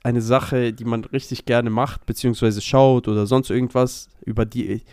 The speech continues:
für die man sich aber so ein bisschen schämt. Aber irgendwie dann doch nicht.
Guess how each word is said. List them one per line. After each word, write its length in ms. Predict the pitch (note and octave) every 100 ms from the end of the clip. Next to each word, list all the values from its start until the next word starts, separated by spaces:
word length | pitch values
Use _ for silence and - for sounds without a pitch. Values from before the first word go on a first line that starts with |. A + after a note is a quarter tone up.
| -
für 100 | B2
die 80 |
man 160 | C3 B2
sich 180 | A#2 -
aber 120 | A2
so 100 | A2
ein 80 | G#2
bisschen 340 | A#2+ - G#2
schämt. 480 | - - G#2 G2+ - - _ _ _ _ _ _ _ _ _ _ _ _ _ _ _ _ -
Aber 220 | A2+ -
irgendwie 260 | A#2 -
dann 140 | A2 G2+
doch 200 | G2 -
nicht. 260 | G2+ -